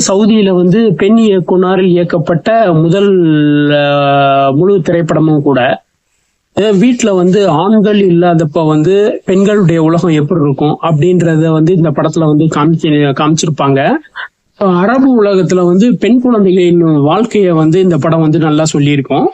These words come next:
இந்த படம் வந்து வந்தப்ப வந்து உலக அளவுல ஓரளவு நல்ல பேசப்பட்ட படமும் கூட. ஆஹ் வாட் ஜாதாவா வந்து வாட் முகமது வந்து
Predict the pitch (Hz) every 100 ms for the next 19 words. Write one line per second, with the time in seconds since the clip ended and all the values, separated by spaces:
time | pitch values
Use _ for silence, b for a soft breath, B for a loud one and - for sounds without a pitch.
0 | B B B 185 190 208 220 240 202 254
1 | 190 180 180 190 185 185 233 254 190 170
2 | 156 180 208 202 190 226 208 175 165 175
3 | 185 165 160 165 147 180 180 165 143 143
4 | 135 143 143 139 123 120 - _ _ _
5 | _ _ _ _ - 180 175 175 175 170
6 | 180 233 196 269 220 247 226 214 202 180
7 | 175 240 269 185 156 165 202 190 175 175
8 | 175 156 160 151 143 147